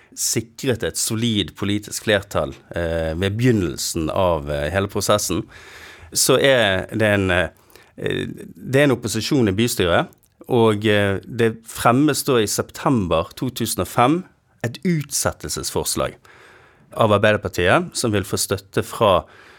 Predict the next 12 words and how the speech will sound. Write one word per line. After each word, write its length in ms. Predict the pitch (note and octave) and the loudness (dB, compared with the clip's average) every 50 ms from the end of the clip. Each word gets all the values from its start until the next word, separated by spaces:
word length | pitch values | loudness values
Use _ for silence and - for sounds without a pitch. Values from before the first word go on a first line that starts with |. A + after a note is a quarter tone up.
| - _ _ _ _ _ - - | -20 _ _ _ _ _ -14 -10
eh, 100 | - - - | -8 -4 -2
S 260 | - G#2 - - - | -2 -2 -2 -2 -2
V 200 | - B2 G2+ F2+ | 0 2 2 2
og 160 | D#2+ D#2+ D#2+ - | 2 2 0 0
R 200 | E2+ F#2 G2 G2+ | 2 0 2 2
V 180 | G#2 G#2+ F#2+ | 2 2 2
i 40 | E2+ | 2
hvert 140 | D#2+ D#2+ D#2+ | 0 0 0
fall. 240 | - G#2+ A#2+ E3+ F#3+ - _ _ _ _ - - _ _ _ _ - | 2 2 2 2 0 -2 _ _ _ _ -20 -20 _ _ _ _ -4
Og 360 | - B2 A#2+ A#2+ A#2 A2+ A2+ - - _ _ _ _ _ _ _ _ _ _ | 0 2 2 2 2 2 -2 -8 -16 _ _ _ _ _ _ _ _ _ _
så 500 | - - - - F#3 E3 C#3+ B2+ A2+ A2+ - _ _ - | -6 -4 0 2 4 6 6 4 4 2 -2 _ _ -6
skal 560 | - - - - - G#3 F3+ A#2 F#2+ F2 | -4 -4 -2 2 4 4 4 4 2 -2